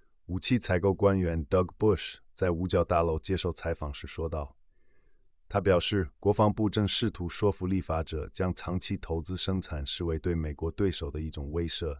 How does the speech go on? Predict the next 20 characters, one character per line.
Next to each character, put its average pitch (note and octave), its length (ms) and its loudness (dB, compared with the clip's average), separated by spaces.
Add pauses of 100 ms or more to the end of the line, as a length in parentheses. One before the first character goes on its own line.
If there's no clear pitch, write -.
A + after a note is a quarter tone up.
(160)
短 G2+ 220 8
缺 C#3+ 160 6
的 C3+ 80 8
背 A#2 180 10
后， G2+ 320 6 (380)
美 F#2+ 180 2
国 F#2+ 160 4
制 A2+ 200 0
造 A2 160 10
业 A2 100 10
的 F#2+ 80 2
困 G2+ 300 2
境、 D#2+ 260 -2 (340)
基 B2+ 140 2
本 G#2 180 2
材 F2 220 0
料 G2 160 8
的 E2+ 100 0
短 D#2 280 -4
缺 F2 340 -2